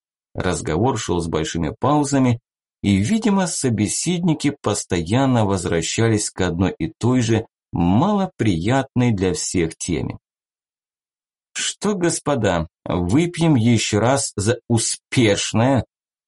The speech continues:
Это слово говоривший произнес с нескрываемым отвращением: «Завершение нашего похода. Намечавшийся бунт в провинции Фрози успешно подавлен,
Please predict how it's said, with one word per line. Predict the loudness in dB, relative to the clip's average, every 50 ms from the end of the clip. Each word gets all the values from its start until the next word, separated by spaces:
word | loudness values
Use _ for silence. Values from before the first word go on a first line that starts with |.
| _ _ _ 0
Это | 0 0 2 0 -4
слово | -4 -2 -2 0 0 0
говоривший | -2 0 0 0 2 2 2 0 0 0 -2
произнес | -2 0 0 0 2 2 2 2 0 0 -4 _ _ _ _ _
с | -8 -6 -2 0
нескрываемым | 2 2 2 0 -2 0 0 2 2 4 4 4 4 4 2 2
отвращением: | 2 0 0 2 2 0 2 2 0 -2 -2 0 2 4 4 4 4 4 2 0 _ _ _ _ _ _ _ -8
«Завершение | -4 -2 0 0 2 2 2 2 2 0 0 0 0 2 2 4 4 4 4
нашего | 4 4 4 4 2 2 2 2 2 2 2
похода. | 2 0 0 0 -2 -2 0 2 2 2 0 -2 -4 -8 -8 _ _ _ _ _ _ _ _ _ _ _ _ -2
Намечавшийся | 2 4 4 4 4 4 4 2 2 0 0 2 2 2 0 0 0 0 0 0 0 0 0 0
бунт | 0 0 0 2 2 4 4 4 2 2 0
в | -6 -10 -10 -10 -10 -4
провинции | 0 0 2 2 4 4 2 2 0 0 0 0 0
Фрози | 0 -2 -4 -2 0 2 2 2 2 2 0 0 0 0
успешно | -2 -2 -2 -4 -10 _ _ -4 0 0 0 0 0 -2 -2 -2 -2
подавлен, | 0 -2 -2 -2 -2 0 0 2 2 2 2 0 0 0 -2